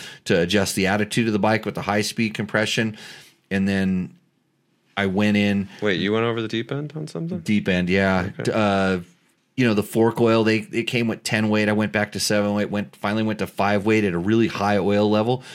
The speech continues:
Speaker 1: So it was, it was still plush. I was trying to match the fork to the shock.
Speaker 2: Mm-hmm.
Speaker 1: With the ten weight, it matches the, the tractive shock, which there's gonna be a question about this in a second.
Speaker 2: There was a tractive
Speaker 1: It, it,
Speaker 2: question.
Speaker 1: it ma-, it matches the,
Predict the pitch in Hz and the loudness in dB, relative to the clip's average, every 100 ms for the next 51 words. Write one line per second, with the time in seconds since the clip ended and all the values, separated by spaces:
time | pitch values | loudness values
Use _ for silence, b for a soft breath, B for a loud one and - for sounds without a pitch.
0 | B - 101 92 98 101 92 92 - 113 | B 0 0 2 -2 -4 -4 -4 0 2
1 | 104 98 B B B _ - 110 110 113 | 2 -2 B B B _ -4 -2 0 0
2 | 107 151 143 101 98 107 127 - - - | 0 0 0 0 0 0 -2 -4 -8 -6
3 | 101 101 113 - 98 - 104 101 123 - | 0 0 -2 -6 -4 -2 0 0 -2 -8
4 | - 113 107 104 123 117 - 147 147 123 | -10 -6 -4 -2 -2 -2 0 2 4 4
5 | 110 104 107 - 107 92 98 87 85 - | 4 2 0 0 -2 0 0 0 -2 -8
6 | 90 85 82 - 107 - 131 - 135 139 | -6 -6 -4 -2 -2 -2 -2 0 0 0
7 | 104 98 87 98 90 87 92 - 90 87 | -4 -4 -2 0 -2 -2 -2 0 -2 -4
8 | 90 90 - 113 156 143 B B B B | -6 -6 -2 0 0 -4 B B B B
9 | 104 104 95 85 87 82 - 131 131 123 | 0 2 0 -4 -4 -4 0 0 2 0
10 | 123 120 113 110 110 117 113 113 110 127 | 0 0 2 2 2 0 0 0 0 0
11 | 135 110 104 | 2 2 2